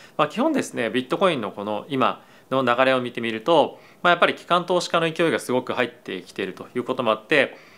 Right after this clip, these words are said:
えー、そんなに早急に焦って売りたいっていう人はやっぱりマイナーも含めて、えー、いないっていうことですよね。で、基本的にはですね、これは今マーケットで、まあ、コンセンサスだと思うんですけれども、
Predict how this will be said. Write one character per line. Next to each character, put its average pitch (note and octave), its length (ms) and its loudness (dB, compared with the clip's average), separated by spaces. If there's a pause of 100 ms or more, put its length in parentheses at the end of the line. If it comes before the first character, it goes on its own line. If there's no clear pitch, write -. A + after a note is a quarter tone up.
(140)
え D3 100 4
ー、 D3 60 4
そ G#3 120 0
ん G#3+ 40 2
な A3 60 4
に G3+ 60 2
早 F#3+ 220 2
急 F#3+ 160 0
に F3 120 2
焦 E3+ 200 0
っ F3+ 40 -6
て A#2+ 100 -6
売 A#2 40 -4
り - 80 -8
た C#3 120 0
い - 20 0
っ - 40 -4
て - 120 -12
い G2 40 -12
う - 20 -14
人 C#3+ 160 0
は E3 100 8
や B2+ 60 4
っ - 40 -4
ぱ - 80 2
り C3+ 60 -2
マ A#2+ 180 4
イ D3+ 60 0
ナ D3+ 120 2
ー - 20 -2
も D3 100 -6
含 - 180 -8
め C3 80 -2
て、 C#3 320 2 (320)
え G#2 80 -4
ー、 A2 80 -2
い A#2+ 40 0
な C3+ 120 4
い A#2 40 0
っ - 80 -14
て - 100 -8
い - 20 -4
う F2+ 60 -10
こ - 140 -12
と G2 220 -6
で A2 80 -12
す - 120 -12
よ C#3 60 -6
ね。 E3 220 -2 (320)
で、 E3 160 6
基 F#3 120 0
本 G#3 80 2
的 C#4 160 -4
に C#4+ 80 2
は D3 80 6
で F#2+ 80 -6
す - 100 -14
ね、 A#2 140 0
こ C3+ 100 -2
れ C3 80 4
は C3+ 300 8
今 D#3+ 240 4
マ B2 160 4
ー C#3 60 -2
ケ C#3 100 -6
ッ - 40 -10
ト C#3+ 120 -4
で、 C#3 180 4
ま A2+ 100 -2
あ、 - 40 -14
コ C#3 120 -4
ン C3+ 60 -4
セ C#3+ 120 -4
ン C3+ 40 -4
サ G2+ 100 -10
ス F#2 280 -8
だ A2+ 100 0
と - 80 -10
思 A2+ 140 -4
う - 20 -2
ん - 20 -6
で G#2 80 -2
す - 120 -10
け A#2 60 -4
れ G#2+ 40 -4
ど B2+ 80 -4
も、 F3 340 2